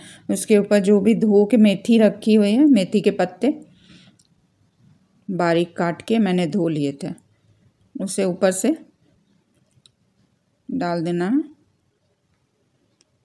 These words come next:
धीरे धीरे इसमें से पानी पूरा निकलने लगेगा। ऊपर से आलू भी डाल दिया मैंने।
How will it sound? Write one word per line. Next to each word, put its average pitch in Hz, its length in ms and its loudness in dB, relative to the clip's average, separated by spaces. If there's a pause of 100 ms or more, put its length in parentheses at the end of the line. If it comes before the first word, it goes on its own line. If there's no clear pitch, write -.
(1900)
धीरे 208 340 2
धीरे 220 240 6
इसमें 214 320 2
से 226 160 2
पानी 190 320 -2
पूरा 190 240 -2
निकलने 160 440 -2
लगेगा। 156 440 -8
ऊपर 180 240 -4
से 185 120 -2
आलू 175 280 -2
भी 185 100 0
डाल 175 260 -6
दिया 180 140 -6
मैंने। 190 200 -6